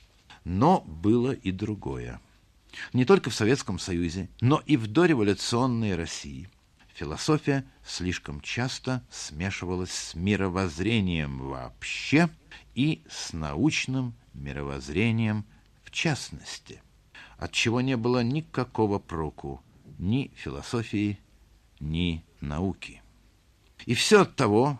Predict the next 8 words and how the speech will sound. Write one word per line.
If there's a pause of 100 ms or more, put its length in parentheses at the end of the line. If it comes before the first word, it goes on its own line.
что
уже
более
столетия (280)
в
России
широко
распространено